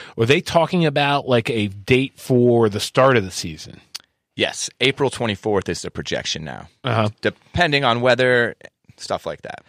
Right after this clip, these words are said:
Speaker 1: And so, uh, you heard originally it was supposed to be a week earlier, but then got, got into some forecasting, checking on the maturity of the trees, and they're pushing it back for another week or so, but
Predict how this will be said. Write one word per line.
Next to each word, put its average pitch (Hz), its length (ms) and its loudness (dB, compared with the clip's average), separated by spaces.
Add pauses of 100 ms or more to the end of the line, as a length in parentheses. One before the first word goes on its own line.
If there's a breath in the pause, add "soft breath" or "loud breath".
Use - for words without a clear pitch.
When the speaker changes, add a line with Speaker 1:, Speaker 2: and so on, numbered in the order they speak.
(120 soft breath)
Speaker 1:
And 147 300 2
so, 160 240 0
uh, 165 260 -4
you 156 240 2
heard 170 480 0 (400)
originally 175 600 0
it 160 60 -4
was 147 120 0
supposed - 220 -4
to - 40 -12
be 139 80 0
a 127 60 2
week 127 280 -2
earlier, 104 540 2
but 110 200 2
then 120 340 0
got, 120 420 0
got 117 240 2
into 117 160 -2
some 113 160 -4
forecasting, 120 720 0
checking 117 340 -2
on 110 80 0
the 110 60 0
maturity 113 460 2
of 104 80 0
the 104 40 -4
trees, 113 640 0
and 104 420 -2
they're 101 80 0
pushing 120 320 0
it 107 80 0
back 107 280 2
for 113 160 -2
another 104 240 -2
week 113 200 -2
or 110 60 -4
so, 101 320 0 (420 loud breath)
but 113 200 0